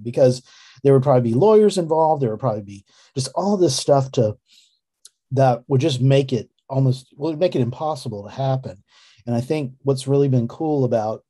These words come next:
the cinematic universe from the get-go is that,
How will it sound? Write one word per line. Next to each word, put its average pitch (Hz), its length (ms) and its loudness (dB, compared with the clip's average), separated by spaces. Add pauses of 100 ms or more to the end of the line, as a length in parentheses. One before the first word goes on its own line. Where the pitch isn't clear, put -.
(960)
the 127 60 -12
cinematic 131 500 -4
universe 127 320 -6
from 110 160 -12
the 95 80 -18
get-go 107 600 -4
is 104 180 -12
that, 101 260 -10